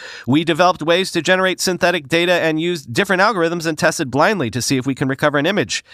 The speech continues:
she told C N N. "We didn't want to just develop one algorithm. We wanted to develop many different algorithms that all have different assumptions built into them.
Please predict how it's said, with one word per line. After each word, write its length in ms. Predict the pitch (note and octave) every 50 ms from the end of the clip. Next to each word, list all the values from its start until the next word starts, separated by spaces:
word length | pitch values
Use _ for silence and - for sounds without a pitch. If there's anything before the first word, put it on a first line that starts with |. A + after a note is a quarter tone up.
| - - -
she 200 | - - B2 A2
told 260 | - B2 G#2+ G2 -
C 160 | - - G#2
N 120 | G2+ F#2+
N. 260 | F#2 F2 D#2 C#2+ C#2+ - - - - - - - -
"We 200 | - B2+ F3 A3
didn't 320 | F#3 A#3 A#3 A3 A3 F#3 - -
want 480 | C#3+ C3 C#3+ E3+ G3+ G#3+ A3 - - -
to 180 | - F#3 F#3
just 320 | F3+ D3+ C#3 E3+ F#3+ F#3 -
develop 300 | E3 D#3 D#3+ D#3+ D3+ C3+
one 280 | B2+ C3 E3+ F#3 G#3
algorithm. 460 | G#3 E3+ D3+ C#3+ C3+ C3 B2 B2 D3+ D#3
We 100 | E3 D#3
wanted 260 | C#3+ D#3 D#3 D#3+ D3+
to 80 | -
develop 340 | C#3+ C#3 D3 C#3 D3 C#3+ D3
many 240 | C#3 C#3+ C#3+ C#3+ C3
different 360 | A#2 G#2+ F#3 A3 - A3+ G3
algorithms 600 | D#3 D3 C#3+ C3+ C#3 C3+ C3 C#3 C#3+ D3 C#3+ -
that 200 | - B2+ C3 B2+ -
all 220 | D3 D#3 D#3 D#3+ E3
have 180 | D#3+ E3 D3+
different 260 | C3+ C#3+ C3 D3+ B2 A#2+
assumptions 520 | - - - F3+ F#3 - - E3+ D#3+ C3+
built 240 | B2 C#3 C3+ C3 -
into 260 | E3+ G3 G3+ - D#3
them. 220 | A#2 G#2+ F2+ D2+